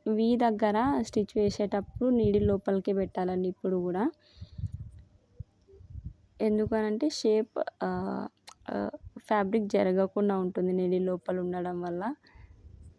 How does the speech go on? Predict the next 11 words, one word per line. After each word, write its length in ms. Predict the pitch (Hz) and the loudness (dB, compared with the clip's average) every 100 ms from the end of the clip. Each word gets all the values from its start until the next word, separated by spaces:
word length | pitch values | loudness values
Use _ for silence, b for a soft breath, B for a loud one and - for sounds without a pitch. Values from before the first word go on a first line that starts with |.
| _ _ _ _ _ _ - | _ _ _ _ _ _ -6
ఇదిగోండి 460 | 208 208 208 202 226 | -4 -2 0 0 0
నేను 240 | 226 214 | 0 0
ఎలా 220 | 196 190 | -2 -2
అయితే 760 | 196 196 202 - 208 202 196 214 - - - 196 | -2 -4 -6 -4 -2 -2 -4 -8 -12 -16 -10 -10
స్టిచ్ 380 | - 202 185 | -8 -8 -4
చేస్తున్నానో 460 | 190 196 - 202 233 | -4 -4 -6 -6 -4
సేమ్ 400 | - 214 202 208 | -4 -2 0 0
అలా 200 | 196 190 | -2 -4
అయితే 340 | 190 180 233 | -6 -6 -6
స్టిచ్ 320 | 240 - 175 190 | -6 -8 -4 -2
చేసుకోండి. 640 | 185 - 190 180 185 | -2 -4 -6 -2 -2